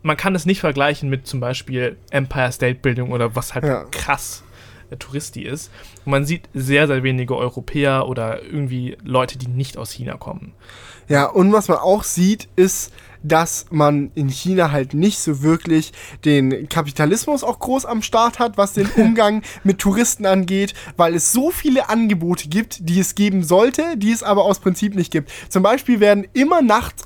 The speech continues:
Speaker 2: ab elf Uhr alle Lichter abgeschaltet und alle Läden machen zu im
Speaker 1: Nein, nein,
Speaker 2: Stadtzentrum.
Speaker 1: nein, nein, das kannst du nicht so sagen.
Speaker 2: Wie?
Speaker 1: Ja, du weißt ja gar nicht, ob das generell in China so ist. Das kann
Speaker 2: Nein,
Speaker 1: ja
Speaker 2: es ist
Speaker 1: sein
Speaker 2: in Shanghai so.
Speaker 1: Ja,
Speaker 2: Tut
Speaker 1: das
Speaker 2: mir leid.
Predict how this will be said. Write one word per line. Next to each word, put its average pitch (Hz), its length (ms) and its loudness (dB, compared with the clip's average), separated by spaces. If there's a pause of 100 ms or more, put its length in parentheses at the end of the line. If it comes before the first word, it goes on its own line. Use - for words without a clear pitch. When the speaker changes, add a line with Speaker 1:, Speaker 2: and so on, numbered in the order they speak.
Speaker 2:
ab 175 240 0
elf 269 300 2
Uhr 240 400 2
alle 190 200 6
Lichter 190 360 2
abgeschaltet 165 640 0
und 208 120 -4
alle 185 280 4
Läden 180 340 2
machen 135 260 -2
zu 175 280 -6
im 175 80 -2
Speaker 1:
Nein, 143 100 2
nein, 160 80 4
Speaker 2:
Stadtzentrum. 180 280 2
Speaker 1:
nein, 160 100 0
nein, 139 80 -4
das 123 140 -10
kannst 160 200 -10
du 147 40 -8
nicht 135 100 -10
so 113 80 -12
sagen. 113 380 -14 (100)
Speaker 2:
Wie? 135 300 -8 (100)
Speaker 1:
Ja, 143 100 -4
du 135 100 -6
weißt 170 220 -4
ja 151 60 -4
gar 123 100 -4
nicht, 127 120 -8
ob - 60 -16
das - 180 -14
generell 139 340 -6
in 117 120 -10
China 147 300 -12
so 180 100 -18
ist. - 200 -20
Das 156 100 -18
kann - 160 -6
Speaker 2:
Nein, 165 120 6
Speaker 1:
ja 180 40 4
Speaker 2:
es 170 80 -2
ist 185 80 2
Speaker 1:
sein 185 120 2
Speaker 2:
in 151 40 0
Shanghai 139 480 2
so. - 160 -10 (180)
Speaker 1:
Ja, 139 260 -6
Speaker 2:
Tut 135 160 -4
Speaker 1:
das 156 100 -2
Speaker 2:
mir 139 80 0
leid. - 220 -8